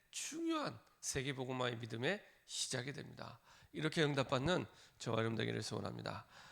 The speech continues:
합심해서 한번 기도하겠습니다. 하나님, 아브라함이 사실은 믿음의 조상이 될 수 없는 많은 약점과 단점과 불신앙과 어려움이 있었지만, 하나님이 주시는 응답 속에, 하나님이,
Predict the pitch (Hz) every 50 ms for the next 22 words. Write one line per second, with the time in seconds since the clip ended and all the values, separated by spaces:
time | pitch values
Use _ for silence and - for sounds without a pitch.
0 | - - - - 190 190 233 208 208 180 202 185 180 170 147 139 143 139 131 123
1 | 113 127 120 117 113 - - - - - - - - - - - - - - 143
2 | 147 139 139 123 113 113 - - - - - - - - - - - - - -
3 | - - - - - - - - - - - - - - - - - - 139 147
4 | 185 202 202 196 190 175 175 160 160 139 131 151 147 151 143 135 131 143 139 143
5 | 135 135 135 123 127 120 123 120 127 113 113 113 - 113 110 107 107 113 113 110
6 | 107 101 - - _ _ - - - - - 123 156 165 156 135 - - 113 107
7 | 110 110 - - - 135 135 139 127 127 127 117 - - 107 113 117 - 131 123
8 | 123 120 117 127 120 110 101 92 - - 123 120 - 143 131 127 123 117 113 113
9 | 120 117 110 110 120 - - 120 120 127 127 127 127 117 - 110 - - 120 123
10 | 147 147 131 117 113 - - - - - - - - - - 175 175 180 175 170
11 | 165 151 139 - - - 147 135 135 123 117 117 117 120 120 117 - - 117 -
12 | 117 110 107 - - _ - - - - - - - - 160 151 147 147 147 147
13 | 147 143 135